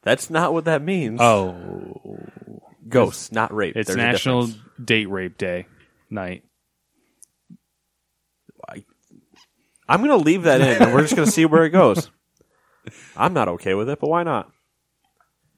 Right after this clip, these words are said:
Speaker 1: What have, uh, what have you been playing other than with drugs?
Speaker 2: Um, well, I've been cooking.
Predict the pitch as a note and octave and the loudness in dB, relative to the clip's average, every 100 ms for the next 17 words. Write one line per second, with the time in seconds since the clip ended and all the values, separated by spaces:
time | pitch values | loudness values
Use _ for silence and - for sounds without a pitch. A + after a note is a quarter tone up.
0 | _ _ _ _ _ - D3+ D3 D3+ D3 | _ _ _ _ _ -8 -4 -2 0 0
1 | C#3 - - - A#2 D#3+ D#3+ E3 D#3+ D3 | -2 -6 -20 -8 0 2 2 0 0 -2
2 | - - D#3+ C#3+ A2+ G2 G2+ G2 G2 F#2 | -8 -2 0 0 -2 0 0 0 -2 -6
3 | F2+ F2 - G#2 G2 - F2+ F2 - _ | -10 -18 -10 -6 -4 -4 -6 -6 -18 _
4 | _ _ _ - - - A4 - - C#3 | _ _ _ -16 -10 -10 -10 -12 -8 -8
5 | G#2+ _ _ _ _ _ A2+ B2 C#3 D3 | -10 _ _ _ _ _ 0 2 0 -4
6 | C#3 C3+ - A2 | -6 -6 -6 -10